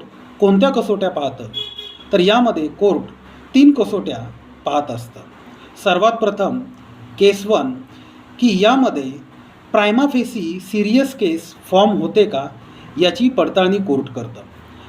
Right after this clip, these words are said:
म्हणजे काय, जर प्लेंटिफनं एखाद्या सिव्हिल दाव्यामध्ये अंतरिम मनाई हुकूम जर मागितला असेल, तर असा अंतरिम मनाई हुकूम मागवण्यासाठी किंवा मागण्यासाठीची योग्य ती कारणे प्लेंटिफकडे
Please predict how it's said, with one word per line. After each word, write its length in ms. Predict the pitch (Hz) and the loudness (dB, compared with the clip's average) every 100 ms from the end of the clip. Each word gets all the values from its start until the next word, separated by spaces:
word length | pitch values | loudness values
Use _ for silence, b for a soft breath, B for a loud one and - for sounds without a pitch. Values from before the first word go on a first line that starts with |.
| B | B
म्हणजे 340 | 170 190 269 | 2 4 4
काय, 260 | 262 135 - - B B B 160 | 0 -4 -8 -16 B B B 0
जर 140 | 254 | 2
प्लेंटिफनं 680 | 262 208 185 196 247 208 147 - - - B B B B - | 2 2 2 0 -2 -2 -6 -6 -18 -20 B B B B -2
एखाद्या 480 | 208 208 254 233 - - - - | -2 4 4 4 0 -6 -16 -8
सिव्हिल 240 | 190 247 | -2 0
दाव्यामध्ये 600 | 233 170 190 196 147 135 127 165 | 2 2 0 -2 -4 -6 -6 -6
अंतरिम 500 | 170 170 226 262 240 | -4 0 4 4 4
मनाई 320 | 165 147 185 | 0 -2 -2
हुकूम 360 | 196 - 214 262 | -2 -4 2 4
जर 120 | 254 | 4
मागितला 440 | 185 143 147 143 170 | 0 -2 -4 -4 -4
असेल, 560 | 135 - 156 - - - - B B B - | -4 -8 -8 -8 -16 -20 -20 B B B -2
तर 80 | 240 | 0
असा 400 | 185 185 269 285 | 0 -2 -2 -2
अंतरिम 400 | 202 196 208 196 | -4 -2 -2 0
मनाई 300 | 160 170 196 | -2 -2 -2
हुकूम 320 | 190 - 196 | -4 -6 -2
मागवण्यासाठी 960 | 156 139 160 190 196 - 190 - 113 - | 0 0 -2 -2 -2 -4 -6 -6 -12 -12
किंवा 180 | 160 170 | -2 0
मागण्यासाठीची 920 | 151 143 165 185 190 202 196 175 131 113 120 - B B B - | 2 2 2 0 2 0 0 -12 -12 -14 -14 -18 B B B -2
योग्य 340 | 175 226 240 | 0 2 0
ती 180 | 277 269 | 0 0
कारणे 340 | 208 147 170 | 0 0 -2
प्लेंटिफकडे 600 | 170 156 147 175 - 196 | -4 -4 -2 -4 -8 -6